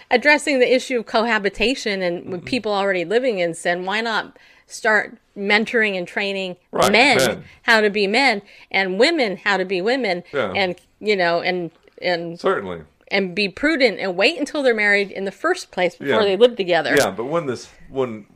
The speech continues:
Speaker 2: like I say, if the, if they came in as cohabitating unbelievers,
Speaker 1: But
Speaker 2: and
Speaker 1: that's not
Speaker 2: the
Speaker 1: what this says.
Speaker 2: I know, I
Speaker 1: But
Speaker 2: know, but I'm just saying where, where I come from.
Speaker 1: Right.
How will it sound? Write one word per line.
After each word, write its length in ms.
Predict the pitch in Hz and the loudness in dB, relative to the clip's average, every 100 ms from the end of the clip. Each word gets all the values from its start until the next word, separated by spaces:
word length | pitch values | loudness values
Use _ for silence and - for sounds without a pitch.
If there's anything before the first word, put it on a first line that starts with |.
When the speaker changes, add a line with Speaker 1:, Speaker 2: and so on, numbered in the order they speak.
| _ - | _ -2
Speaker 2:
like 240 | 113 113 | -2 0
I 60 | 127 | -2
say, 260 | 139 98 | -2 -2
if 180 | 92 - | -2 -8
the, 140 | 95 87 - - - _ _ _ - | -14 -14 -20 -20 -20 _ _ _ -6
if 220 | 127 123 | -4 -2
they 140 | 123 110 | -6 -6
came 400 | - 160 170 143 | -6 -6 -4 -2
in 340 | 135 135 131 | -2 -2 -6
as 200 | 87 104 | -8 -8
cohabitating 1040 | - 127 123 120 120 113 - 110 107 104 98 | -2 -2 0 0 0 -2 -4 -4 -2 -6 -6
unbelievers, 920 | 98 113 107 95 90 87 87 87 - _ _ _ _ _ _ _ _ _ _ - | -6 -4 -2 -2 -4 -8 -8 -10 -18 _ _ _ _ _ _ _ _ _ _ -4
Speaker 1:
But 60 | 214 | 0
Speaker 2:
and 80 | 214 | 0
Speaker 1:
that's 100 | 220 | 0
not 100 | 220 | 0
Speaker 2:
the 40 | 180 | 0
Speaker 1:
what 100 | 180 | -2
this 200 | 175 - | -4 -2
says. 380 | 269 214 123 120 | 0 2 0 0
Speaker 2:
I 160 | 156 | 0
know, 440 | 190 127 113 110 - | 2 0 0 -2 0
I 20 | |
Speaker 1:
But 220 | 175 170 | 2 2
Speaker 2:
know, 280 | 151 139 120 104 | 0 -6 -12 -6
but 260 | 113 107 - | -4 -2 -4
I'm 220 | 110 131 | -6 -6
just 180 | 135 - | -10 -6
saying 320 | 143 123 107 | -4 -4 -4
where, 400 | 104 98 95 92 _ - - - | -2 -2 -4 -8 _ -20 -20 -12
where 160 | 120 113 | -4 -2
I 100 | 127 | -2
come 320 | 135 131 110 | -2 -6 -6
from. 380 | - 101 101 104 | -6 -6 -6 -4
Speaker 1:
Right. 400 | 185 175 156 - | 0 2 0 -6